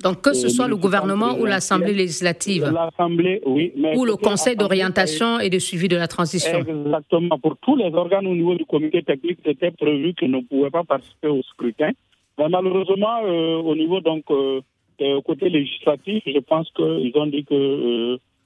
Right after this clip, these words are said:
Speaker 2: il faudrait laisser la chance aux gens de repartir dans la compétition après la transition.
Speaker 1: Vous semblez le
Speaker 2: Donc, euh,
Speaker 1: regretter.
Speaker 2: Hein ?
Speaker 1: Vous semblez le regretter.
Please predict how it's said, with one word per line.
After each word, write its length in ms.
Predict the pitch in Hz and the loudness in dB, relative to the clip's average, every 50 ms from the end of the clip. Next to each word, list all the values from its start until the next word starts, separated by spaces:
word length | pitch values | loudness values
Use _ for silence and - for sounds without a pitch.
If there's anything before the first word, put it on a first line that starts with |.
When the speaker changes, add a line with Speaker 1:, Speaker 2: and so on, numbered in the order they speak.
| _ _ | _ _
Speaker 2:
il 100 | - - | -20 -6
faudrait 340 | - - 139 135 139 139 143 | -2 -2 0 2 2 0 0
laisser 240 | 139 131 135 - 139 | 0 -2 -2 -2 -2
la 120 | 131 127 | -2 -2
chance 240 | 120 - 131 135 131 - | -2 -4 -6 -8 -6 -4
aux 100 | - 120 | -4 -2
gens 120 | 117 123 131 | -2 -2 0
de 100 | 135 127 | 0 0
repartir 560 | 117 120 113 - - - - - 127 127 131 | -2 -2 -2 -4 -6 -6 -4 -2 -2 -2 0
dans 120 | 123 117 | 0 0
la 120 | 113 113 107 | 0 0 -2
compétition 680 | - 110 107 - 135 - - - - - - 123 120 | -2 -4 -4 -4 -6 -6 -6 -10 -12 -8 -6 -4 -4
après 280 | 113 107 110 117 120 120 | -4 -4 -4 -4 -2 -2
la 100 | 117 110 | -2 -2
transition. 460 | - 113 104 107 107 104 - - 160 - | -4 -8 -10 -10 -10 -10 -10 -12 -12 -10
Speaker 1:
Vous 200 | 190 160 254 262 | -4 -2 -2 0
semblez 280 | - 233 214 202 233 | 0 0 0 0 0
le 60 | 240 | 0
Speaker 2:
Donc, 120 | 226 208 190 | 0 0 0
euh, 40 | 208 | 0
Speaker 1:
regretter. 540 | 208 220 220 233 214 - 285 277 240 180 139 - - _ _ _ _ _ _ _ _ _ _ _ _ _ _ _ _ _ _ _ _ _ _ _ _ _ | 0 0 0 -2 0 0 0 0 0 -2 -4 -6 -12 _ _ _ _ _ _ _ _ _ _ _ _ _ _ _ _ _ _ _ _ _ _ _ _ _
Speaker 2:
Hein ? 220 | - 131 143 170 190 440 - - | -2 -2 0 0 -2 -6 -8 -8
Speaker 1:
Vous 120 | - 180 247 | -4 -4 0
semblez 280 | 254 262 240 208 240 | 0 0 2 2 0
le 120 | 240 233 220 | 0 0 0
regretter. 640 | 208 190 202 185 - 226 226 - 277 269 226 160 | 0 -2 -2 -2 -2 -2 -2 0 0 -2 0 -2